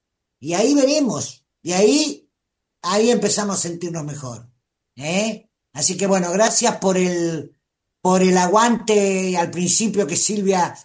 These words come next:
pobre, tuvo que correr como loca, pero lo lograste. Muy bien.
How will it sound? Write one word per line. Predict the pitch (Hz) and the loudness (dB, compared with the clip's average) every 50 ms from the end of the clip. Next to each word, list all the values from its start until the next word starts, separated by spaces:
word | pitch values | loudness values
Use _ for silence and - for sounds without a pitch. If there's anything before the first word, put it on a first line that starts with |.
| _ _ _ _ _ | _ _ _ _ _
pobre, | - 208 214 208 208 196 165 | 2 2 4 4 4 2 0
tuvo | 127 185 208 214 202 175 | 0 0 0 2 0 0
que | 143 175 160 | -2 -6 -8
correr | - 175 175 170 180 202 202 - | -6 -6 -4 -2 -2 -2 -4 -4
como | 180 180 175 190 | -6 -4 0 2
loca, | 196 226 254 254 254 240 220 - | 4 4 4 2 2 0 -4 -2
pero | - - 190 240 262 269 - - - | -2 0 2 2 2 2 0 -4 -4
lo | 190 185 180 | -2 0 0
lograste. | 175 175 175 170 165 151 131 117 - - - 117 113 - - _ _ _ _ _ _ _ | 2 2 2 0 0 -2 -4 -6 -10 -14 -14 -14 -14 -16 -18 _ _ _ _ _ _ _
Muy | 151 175 190 190 | -2 2 2 4
bien. | 185 185 175 156 135 113 - - _ | 4 4 4 2 0 -4 -6 -12 _